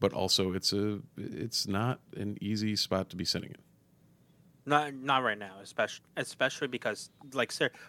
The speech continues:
Speaker 2: the, the question of do you keep the three three five is the first question Syracuse needs to answer, and they need to answer that
Speaker 1: Right.
Speaker 2: quickly because it, it was, it's tough enough to learn a new offensive system.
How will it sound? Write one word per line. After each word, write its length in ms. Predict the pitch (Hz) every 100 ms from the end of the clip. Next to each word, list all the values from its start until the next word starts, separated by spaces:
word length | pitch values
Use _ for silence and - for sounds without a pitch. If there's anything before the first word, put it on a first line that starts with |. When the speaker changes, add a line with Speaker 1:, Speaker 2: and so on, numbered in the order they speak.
| - -
Speaker 2:
the, 160 | 135
the 120 | 123
question 420 | 120 165 - 123 107
of 320 | 107 104 -
do 100 | 110
you 120 | 110 107
keep 240 | - 113
the 100 | 110
three 200 | - 107
three 180 | - 101
five 300 | - 101 101
is 100 | -
the 100 | -
first 220 | 113 -
question 320 | 113 - 107
Syracuse 480 | - 107 - 107 -
needs 160 | 110 -
to 80 |
answer, 340 | 104 104 - 95
and 80 | 107
they 80 | 113
need 140 | 123
to 60 | 110
answer 220 | 107 -
that 100 | 98
Speaker 1:
Right. 120 | -
Speaker 2:
quickly 440 | - 117 202 - - _ _ _ _ _ _ -
because 600 | 120 - 104 98 - - _ _ - - _ _ _ _ _ _ _ _ _ _ -
it, 180 | 123 - -
it 120 | 156
was, 280 | 135 123 - -
it's 300 | 143 - - -
tough 280 | - 160 -
enough 460 | 120 113 113 - -
to 120 | 110
learn 220 | 104 101
a 40 |
new 180 | 98 101
offensive 420 | 98 - - -
system. 340 | - 110 -